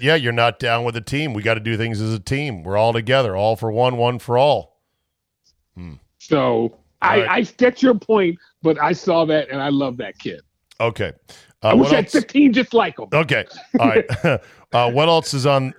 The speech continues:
Speaker 1: on the docket? Uh, do you see Josh Bellamy, former N F L player, sentenced to
Speaker 2: Okay.
Speaker 1: nearly three years in prison for covid relief fraud?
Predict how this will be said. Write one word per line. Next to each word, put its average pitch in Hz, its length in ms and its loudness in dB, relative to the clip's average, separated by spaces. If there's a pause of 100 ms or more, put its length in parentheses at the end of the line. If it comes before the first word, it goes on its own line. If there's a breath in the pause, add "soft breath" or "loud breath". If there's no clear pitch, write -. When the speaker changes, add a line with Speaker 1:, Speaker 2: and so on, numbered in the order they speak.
Speaker 1:
on 120 180 2
the 117 80 0
docket? 104 480 0
Uh, 123 140 4
do 101 80 -6
you - 60 -6
see 170 200 0
Josh 147 400 2 (100)
Bellamy, 147 380 2
former 139 380 0
N 135 100 4
F 135 140 0
L 131 120 4
player, 135 460 2 (380 soft breath)
sentenced 160 420 2
to 151 140 4
Speaker 2:
Okay. 117 80 0
Speaker 1:
nearly 131 320 0
three 143 340 0
years 170 260 4
in 139 120 2
prison 147 400 2
for 117 180 -4
covid 170 800 0 (500)
relief 135 720 -2
fraud? 160 600 2